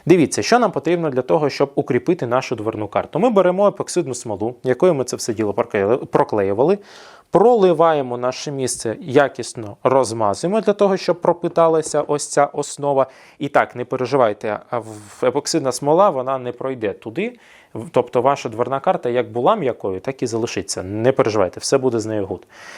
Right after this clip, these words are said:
Далі, е, ми беремо паперовий рушничок і укладаємо його на епоксидну смолу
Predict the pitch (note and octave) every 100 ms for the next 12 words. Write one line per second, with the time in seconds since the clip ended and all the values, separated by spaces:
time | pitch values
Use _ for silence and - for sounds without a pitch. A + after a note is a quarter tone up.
0 | - - G3 F#3+ C#3+ C3+ - - C#3+ C#3
1 | C3+ C3 F3 F3 D#3 C3 G#2+ C3 - -
2 | D#3+ E3 F#3+ G3+ D3 C3 - A2+ - A2
3 | - _ _ G3 A3+ G3 C#3+ B2+ D#3 E3+
4 | C#3 A#2 A#2+ C#3 A#2+ - - C3+ B2 C3+
5 | F3 G#3 C4